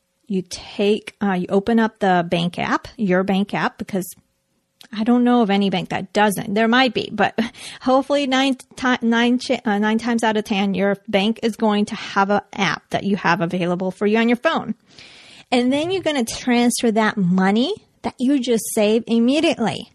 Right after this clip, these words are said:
and make it work for you. What does that mean? You're gonna transfer it to your savings account. You're gonna transfer it towards that emergency fund that you're building, or maybe for some gift funds,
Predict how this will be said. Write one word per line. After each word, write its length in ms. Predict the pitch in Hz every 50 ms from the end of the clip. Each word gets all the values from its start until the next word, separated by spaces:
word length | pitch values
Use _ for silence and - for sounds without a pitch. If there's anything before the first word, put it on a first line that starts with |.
| _ _ -
and 180 | 233 226 226 220
make 240 | 220 220 214 - 214
it 100 | - -
work 200 | 196 190 185 -
for 100 | - 190
you. 200 | 180 170 156 -
What 220 | - 196 208 214
does 140 | 214 214 208
that 160 | 226 220 -
mean? 300 | 214 226 233 247 269 302 - - - - - - - -
You're 240 | 208 208 220 214 196
gonna 200 | 202 185 185 190
transfer 460 | - - - 190 185 190 - - 185
it 140 | - - -
to 120 | - -
your 120 | - - -
savings 500 | - - 269 277 302 277 285 302 294 285 -
account. 480 | 247 - - 285 285 285 285 277 -
You're 160 | 202 202 190 175
gonna 240 | 190 185 180 190
transfer 520 | - - - 214 202 196 190 - - 190 185
it 140 | 180 - -
towards 320 | - - 196 185 180 180 -
that 180 | 196 - -
emergency 800 | 208 196 196 196 214 233 254 277 262 294 302 294 - 311 294 285
fund 420 | - - 302 294 294 285 294 294 - - - - - - _
that 220 | - 247 247 - 269
you're 80 | 254
building, 520 | 220 233 262 262 262 247 262 262 269 269 240
or 140 | - 185 180
maybe 380 | 190 196 202 226 226 - 240
for 220 | 226 - - 202 190
some 260 | - - 185 190 185
gift 340 | 185 269 311 311 294 - _
funds, 480 | 285 277 277 285 285 277 277 285 277